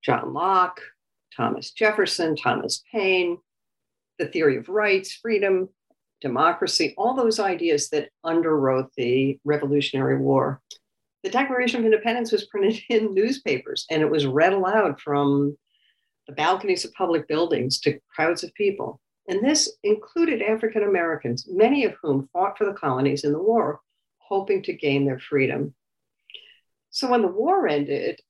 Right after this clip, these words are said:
uh, and the U S Constitution was ratified, instead of abolishing slavery, um, as those, uh, Black veterans and many others had hoped, that founding document institutionalized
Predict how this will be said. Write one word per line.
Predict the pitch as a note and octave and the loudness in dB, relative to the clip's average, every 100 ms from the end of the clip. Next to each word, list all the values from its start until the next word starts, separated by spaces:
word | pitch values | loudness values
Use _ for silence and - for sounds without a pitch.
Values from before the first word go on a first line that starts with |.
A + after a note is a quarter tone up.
| _ - | _ -4
uh, | E3+ E3+ E3 - _ | 0 2 0 -4 _
and | F3+ F3+ | -4 -2
the | F3+ | 2
U | F3 | 2
S | - | 0
Constitution | - E3 F3 D3+ F#3+ F3+ | -2 0 0 2 0 0
was | D3 D#3 | -2 0
ratified, | F3+ A3 A3 C3 D3 - _ _ _ _ _ _ _ _ _ _ F#3+ | 0 0 -2 -2 -2 -4 _ _ _ _ _ _ _ _ _ _ -4
instead | A3 - - A#3 A#3+ | 0 0 2 2 2
of | C4+ | 2
abolishing | A3 - F3 G#3 C4+ - F#3+ | 0 0 0 2 2 2 0
slavery, | - A3 A#3+ E4 F#3 C#3+ - A3 G#3+ _ _ _ _ _ | -2 -4 0 0 2 0 0 -2 -2 _ _ _ _ _
um, | F3+ E3+ E3+ F3+ | 2 2 2 0
as | F#3 G#3 E3+ | 0 0 0
those, | E3 E3+ F3 F3 - - - | -2 0 2 0 -4 -12 -8
uh, | E3 D3+ C#3+ C3 | 0 2 2 0
Black | E3+ E3 - | 0 -2 -2
veterans | D#3+ E3 F#3+ F#3+ | -2 0 0 0
and | D#3 | 0
many | D#3 D#3+ D3+ | 0 2 2
others | E3+ F3 D3 - | 4 4 0 0
had | C3+ | -4
hoped, | - - F4 D3 D3 _ _ _ _ _ _ _ _ _ _ - | -4 -2 0 0 -2 _ _ _ _ _ _ _ _ _ _ -2
that | C4+ D#4 - | 0 0 -2
founding | B3 B3 B3+ B3 A3 | -2 0 2 2 2
document | F3 E3+ F3 F3 D#3+ D#3 _ - | 2 -2 -2 0 0 -2 _ 0
institutionalized | F#3 F#3+ - G3+ G3+ - - E3 - D#3 D3+ D3 B2+ C3+ C3+ C3+ - | 0 0 -2 -2 -4 -4 -2 -2 -2 0 2 2 2 2 2 0 -6